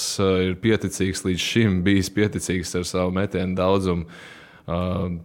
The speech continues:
uh, jā, un, un šie, šie spēlētāji ir tādi high volume, uh, metēji, tīpaši, kad iet runa par Kūzmu, Dinvidiju un Bīlu. Tāpēc vienkārši Bertānam nav varbūt tik daudz to iespēju. Tas pats K C P nekautrēsies mest, uh, Aarons Holidays.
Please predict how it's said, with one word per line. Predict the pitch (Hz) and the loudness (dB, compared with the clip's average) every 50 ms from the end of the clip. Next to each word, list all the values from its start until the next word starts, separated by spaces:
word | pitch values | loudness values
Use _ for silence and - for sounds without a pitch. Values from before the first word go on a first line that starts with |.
| - - - - | -14 -20 -16 -12
uh, | - - 87 90 90 - - _ - - - - - 73 76 98 | -8 -6 -6 -6 -6 -8 -12 _ -20 -20 -20 -18 -14 -12 -8 -4
jā, | 92 101 104 98 | 0 0 2 2
un, | 90 90 92 95 95 | 2 0 0 -2 -2
un | 98 101 | -2 -2
šie, | 101 - - 113 110 | -2 0 2 2 2
šie | - - - - 127 123 | 2 0 0 2 2 2
spēlētāji | 120 - - 127 131 123 - 113 107 101 | 4 4 4 4 4 4 4 4 4 4
ir | |
tādi | - 104 101 98 | 4 4 4 4
high | 110 117 123 120 | 2 2 2 2
volume, | 110 113 113 117 120 120 113 107 104 101 101 101 98 | 2 4 4 4 6 6 4 4 4 2 2 0 0
uh, | 95 95 95 95 | 2 2 2 2
metēji, | 95 104 117 135 - - - 90 90 90 92 90 90 95 95 95 92 85 | 2 0 0 0 0 -2 -2 0 0 0 -2 0 0 -2 -2 -2 -2 -2
tīpaši, | - 98 92 98 - - | -2 -2 -2 -2 -4 -4
kad | 95 92 | -4 -4
iet | 92 85 - | -4 -2 -2
runa | 101 98 92 - | -4 -2 -2 -4
par | 95 90 - | -4 -6 -4
Kūzmu, | - 104 104 107 104 98 98 90 | -4 -2 0 0 0 0 -2 -2
Dinvidiju | 92 98 98 101 98 92 85 87 85 85 85 | -2 -2 0 0 0 0 0 0 0 0 0
un | 85 87 85 | -2 -4 -2
Bīlu. | 85 95 101 107 101 95 92 98 101 - - - - - - - _ _ | 0 2 4 4 4 4 2 0 -2 -6 -10 -20 -20 -20 -20 -20 _ _
Tāpēc | - 95 92 95 90 - | -10 -6 -4 -4 -4 -2
vienkārši | 104 98 95 92 - - 98 | -2 0 0 0 0 -2 -2
Bertānam | 90 104 107 107 101 - 98 92 90 87 90 92 92 95 | 0 2 2 2 2 0 0 0 0 0 -2 -2 -2 -2
nav | 101 101 98 | 0 0 2
varbūt | 95 92 90 95 95 92 - | 2 0 0 -2 -2 -2 -4
tik | 98 90 90 | -4 -6 -4
daudz | 87 92 92 101 104 98 - | -2 0 0 0 0 0 -2
to | - 92 | -2 -2
iespēju. | 92 98 110 110 - - - 90 87 87 87 87 85 85 85 | 0 2 0 0 -2 -2 -4 -4 -2 -2 0 -2 -2 -4 -6
Tas | - 90 85 - - | -8 -10 -8 -4 -2
pats | 98 95 - - | -2 -2 -2 -2
K | - 104 98 92 | 0 0 0 0
C | - - 95 90 | 0 -2 -4 -4
P | 87 - 104 104 101 95 92 92 95 | -2 0 0 0 0 0 -2 -4 -4
nekautrēsies | 95 95 95 95 - 95 92 87 - 92 92 92 - 90 90 85 - | -4 -4 -4 -4 -2 -4 -4 -4 -4 -6 -6 -6 -4 -6 -6 -6 -4
mest, | 95 95 98 95 - - - 92 | -2 -2 -2 -2 -4 -6 -6 -6
uh, | 87 87 | -4 -4
Aarons | 92 90 92 95 95 95 90 - - | -2 -2 0 0 0 -2 -2 -2 -2
Holidays. | 98 98 104 101 95 90 90 90 90 85 - | 0 0 2 2 0 0 0 -2 -2 -4 -8